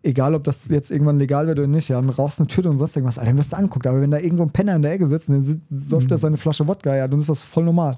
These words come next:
Speaker 2: Mhm. Gehört zum Stadtbild.
Speaker 1: Ja, genau,
Speaker 2: <laughs> Ja,
Speaker 1: richtig,
Speaker 2: klar,
Speaker 1: ja,
Speaker 2: ja,
Speaker 1: wo, wo
Speaker 2: klar.
Speaker 1: ich mir denke, Leute, ihr habt,
Speaker 2: Ja.
Speaker 1: ihr habt so gar nichts verstanden.
Speaker 2: Mhm.
Speaker 1: Aber man darf's halt auch nicht verharmlosen, ne? Also
Speaker 2: Nö,
Speaker 1: das
Speaker 2: nö,
Speaker 1: ist,
Speaker 2: nö, das ist, ja, das ist halt, wie es ist, klar.
Speaker 1: ja, das ist halt so da-, das Ding, ne? Und deswegen so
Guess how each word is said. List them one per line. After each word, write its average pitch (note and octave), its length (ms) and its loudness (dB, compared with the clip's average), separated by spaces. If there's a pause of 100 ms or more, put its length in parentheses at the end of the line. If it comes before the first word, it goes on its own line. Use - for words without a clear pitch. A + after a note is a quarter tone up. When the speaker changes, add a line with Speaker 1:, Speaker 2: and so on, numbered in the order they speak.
Speaker 2:
Mhm. A2 220 0 (280)
Gehört B2+ 160 0
zum B2+ 140 -4
Stadtbild. B2 400 -6 (280)
Speaker 1:
Ja, G3+ 120 6
genau, A3 380 0
Speaker 2:
<laughs> - 20 -8
Ja, A2+ 80 0
Speaker 1:
richtig, C#3+ 320 2
Speaker 2:
klar, B2 100 2
Speaker 1:
ja, C#3 120 2
Speaker 2:
ja, D3+ 60 0
Speaker 1:
wo, D#3 60 0
wo - 60 -4
Speaker 2:
klar. - 140 0
Speaker 1:
ich - 120 0
mir E3 60 2
denke, D#3+ 180 0
Leute, D#3 220 0
ihr E3 160 -4
habt, D#3 100 -6
Speaker 2:
Ja. G2+ 140 0
Speaker 1:
ihr D3+ 120 0
habt C#3+ 120 -4
so D3+ 240 -6
gar F3 120 0
nichts E3 200 -2
verstanden. F2+ 380 -4
Speaker 2:
Mhm. F2+ 180 -6
Speaker 1:
Aber C3 240 -4
man D3 280 4
darf's E3+ 220 0
halt F3 120 0
auch D#3 60 0
nicht E3+ 140 0
verharmlosen, C#3 640 0
ne? E3 340 -4
Also C#3+ 180 4
Speaker 2:
Nö, C#3 60 0
Speaker 1:
das - 120 2
Speaker 2:
nö, C#3+ 80 4
Speaker 1:
ist, B3+ 120 2
Speaker 2:
nö, D#3 240 2
das A#2+ 140 0
ist, D3 260 -4
ja, A2 80 0 (220)
das G#2 100 -8
ist - 120 -16
halt, A2 120 0
wie A2 40 -2
es G#2+ 100 0
ist, C3+ 180 -4
klar. A#2+ 320 -6
Speaker 1:
ja, C#3 380 2
das C#3+ 220 -2
ist - 60 -6
halt D3+ 120 0
so D3 140 0
da-, D3 160 0 (100)
das C#3+ 220 -2
Ding, G#3+ 180 0
ne? B2+ 200 2
Und C3+ 100 2
deswegen D#3+ 420 0
so C#3+ 180 0